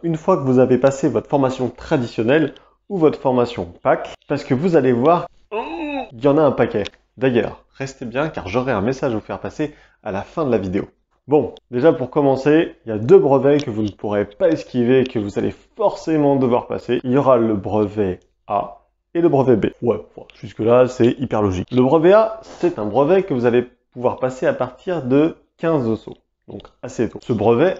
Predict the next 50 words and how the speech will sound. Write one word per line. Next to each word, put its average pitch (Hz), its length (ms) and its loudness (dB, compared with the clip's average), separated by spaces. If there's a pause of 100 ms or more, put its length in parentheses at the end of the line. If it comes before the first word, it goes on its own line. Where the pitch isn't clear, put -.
aura 104 180 0
pour 107 160 0
but 143 220 0
en 107 40 -4
fait 123 140 -6
de 101 140 -6
vérifier, 107 480 -2
bah, 95 140 -8
que - 140 -20
vous 98 120 -14
savez 131 260 -2
vous 104 140 -2
débrouiller, 113 640 0
que - 120 -10
vous 104 140 -4
connaissez 120 400 -4
les 107 160 0
bases 110 560 0
d'une 123 240 0
séance 123 360 0
de 110 60 2
parachutisme 107 880 -8 (160)
et 147 140 -2
que - 100 -6
du 104 160 -4
coup 143 260 -2
vous 120 80 -6
ne 113 120 -2
vous 107 100 -4
mettrez 113 380 -2
pas - 420 -6
en 123 140 -4
danger. 104 500 0
On 120 80 -8
vérifiera 113 540 2
donc 117 260 -2
que - 60 -14
vous 95 120 -8
savez 131 300 2
vous 110 220 0
intégrer 110 380 -2
dans 98 100 -2
une 90 240 -12
séance 135 480 0
de 107 100 0
saut, 104 260 -4 (200)
que 185 80 0
vous 185 180 4
êtes 175 180 4
capable 123 600 0